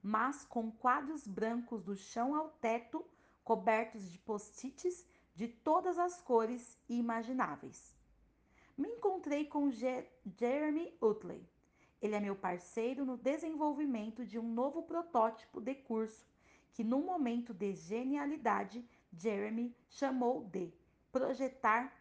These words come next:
a Vida Essencialmente. O único propósito do curso é criar espaço para os alunos projetarem a própria vida. Toda semana,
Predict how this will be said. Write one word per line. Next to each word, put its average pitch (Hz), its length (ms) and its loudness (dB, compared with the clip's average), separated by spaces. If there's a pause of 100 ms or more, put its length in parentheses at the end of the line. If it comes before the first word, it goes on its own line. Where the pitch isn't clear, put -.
(140)
a 294 100 2
Vida 202 580 -6
Essencialmente. 208 1000 -4 (1300)
O 370 120 6
único 508 280 6
propósito 262 560 4
do 403 140 2
curso 254 500 -2 (320)
é 302 120 4
criar 294 420 -2
espaço 262 720 -2 (120)
para 220 260 4
os 247 180 0
alunos 247 500 -2
projetarem 240 960 0 (300)
a 214 100 2
própria 226 420 2
vida. 160 360 -10 (840)
Toda 214 240 2
semana, 302 600 0